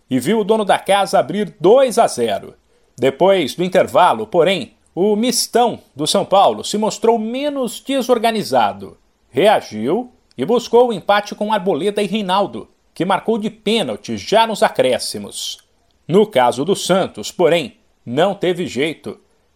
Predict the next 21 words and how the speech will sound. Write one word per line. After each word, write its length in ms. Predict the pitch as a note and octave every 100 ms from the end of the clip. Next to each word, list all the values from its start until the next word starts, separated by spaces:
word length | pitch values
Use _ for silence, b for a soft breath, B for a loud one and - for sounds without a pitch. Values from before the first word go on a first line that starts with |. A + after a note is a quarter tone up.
| -
Fora 220 | G3+ G3
de 80 | C3
casa, 420 | D#3+ E3+ B2 A#2+
o 60 |
Peixe 320 | A#2+ G3 G3+ G3+
foi 220 | A3+ F#3
derrotado 720 | G3+ G#3+ F#3+ - F3+ A3+ D#3
pelo 200 | - G#2+
Coritiba 680 | F3 G3+ - G#3 E3+ A2 - _ _
por 140 | - B3
um 80 | C4+
a 80 |
zero. 420 | - D3 G3+ A2 - _ _ _ -
E 80 | D#3+
nesse 440 | C#3 C4+ - -
caso, 460 | - F#3 D3+ - G#2+
poderia 360 | G#3+ G#3 A3
ter 200 | A#3 G3
sido 320 | - A3+ G#3 A#3+
muito 560 | A#3+ A#3 C4 C#4 C4
pior. 440 | - F3 D3+ G3